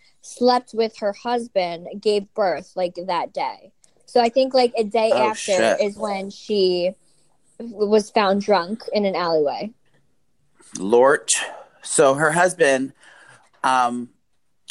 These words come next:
Speaker 2: I don't know what his name is, but, um, Mister, Mister Marie Williams was, um, sleeping around and got a hooker pregnant. And
Speaker 1: Was she a hooker, though, or just, like, a
Speaker 2: I don't know.
Speaker 1: random?
Speaker 2: She probably was.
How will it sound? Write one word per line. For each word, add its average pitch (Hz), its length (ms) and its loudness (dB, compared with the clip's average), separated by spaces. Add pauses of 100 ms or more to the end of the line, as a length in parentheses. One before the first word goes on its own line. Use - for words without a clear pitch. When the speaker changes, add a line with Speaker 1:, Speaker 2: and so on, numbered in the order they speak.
(840)
Speaker 2:
I 151 80 0
don't 139 100 0
know 139 100 0
what 135 80 -4
his 123 140 -10
name 107 220 -6
is, 104 140 -6
but, 107 280 0 (340)
um, 117 260 -2
Mister, 143 360 0
Mister 185 320 -2
Marie 113 240 0
Williams 107 460 -2 (320)
was, 135 220 2
um, 123 440 2 (160)
sleeping 214 380 -2
around 123 520 0
and 131 120 -6
got 147 140 0
a 139 40 0
hooker 156 260 -6
pregnant. 107 440 -6 (1600)
And - 140 2
Speaker 1:
Was 277 160 2
she 370 140 0
a 349 80 -2
hooker, 349 320 -4
though, 359 200 2
or 285 80 -2
just, 269 220 -10
like, 262 140 -6
a 240 60 -8
Speaker 2:
I - 20 -6
don't 226 140 -8
know. 185 240 -2
Speaker 1:
random? 127 100 -4
Speaker 2:
She 254 140 -8
probably 147 340 0
was. 98 460 -2